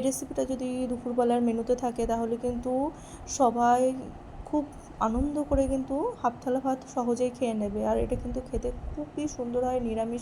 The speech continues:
দিন-, দিনে কিন্তু এই রেসিপিটা অবশ্যই কিন্তু আপনারা ট্রাই করতে পারেন, খেতে কিন্তু দুর্দান্ত হয়।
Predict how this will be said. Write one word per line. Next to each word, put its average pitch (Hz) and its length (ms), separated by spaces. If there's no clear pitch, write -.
দিন-, 233 280
দিনে 233 280
কিন্তু 240 240
এই 247 120
রেসিপিটা 240 380
অবশ্যই 262 440
কিন্তু 269 180
আপনারা 240 300
ট্রাই 233 260
করতে 240 200
পারেন, 185 220
খেতে 269 260
কিন্তু 262 260
দুর্দান্ত 262 480
হয়। 208 180